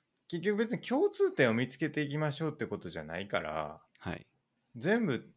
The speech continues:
Speaker 1: を受け入れましょうという
Speaker 2: はい。
Speaker 1: ことですから、
Speaker 2: はい。
Speaker 1: リンゴが共通だからこそ、お互いのリンゴたちを認めようって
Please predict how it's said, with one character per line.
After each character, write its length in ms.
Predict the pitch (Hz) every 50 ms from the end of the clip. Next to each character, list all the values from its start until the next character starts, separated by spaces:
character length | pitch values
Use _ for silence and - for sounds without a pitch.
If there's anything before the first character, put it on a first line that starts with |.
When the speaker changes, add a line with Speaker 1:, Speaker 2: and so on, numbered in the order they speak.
| _ _ -
Speaker 1:
を 120 | - 165 160
受 80 | 135 -
け 100 | - 120
入 80 | 113 110
れ 80 | 107 107
ま 140 | 104 104 101
し 100 | - 120
ょ 100 | 113 101
う 60 | 101
と 80 | -
い 160 | 92 87 82 80
う 260 | 82 85 - - - _ _ _ _ _ _ _ _ -
Speaker 2:
は 160 | - - 95 82
い。 80 | - _
Speaker 1:
こ 160 | _ - - - _ _
と 40 | -
で 60 | 80
す 100 | 80 -
か 140 | - - 80
ら、 360 | 78 80 80 76 78 78 - _ _ _ _
Speaker 2:
は 160 | - - 90
い。 100 | 92 - _ _ _ _ _ _ _ _ _ _ _ _ _ _ _ _ -
Speaker 1:
リ 140 | 135 151
ン 160 | 170 180 180 175
ゴ 120 | 175 165
が 140 | 175 170 165
共 280 | - - 170 165 165
通 240 | 165 165 165 170 170
だ 120 | 151 147 139
か 100 | 143 139
ら 100 | 139 135
こ 120 | 139 135
そ、 520 | - - 175 180 156 107 - - - - _ _ _ _ _ _ _ _ _ _
お 120 | - 123 123
互 320 | - 127 117 120 123 120
い 20 | 120
の 140 | 127 131
リ 140 | 113 104 110 117
ン 100 | 117 107
ゴ 100 | 110 107
た 160 | - 101 92
ち 160 | - - 90
を 300 | 87 90 87 82 82 - _ _ _ _ -
認 200 | 101 92 98 107
め 100 | 95 95
よ 120 | 95 101 98
う 20 |
っ 20 |
て 40 | 87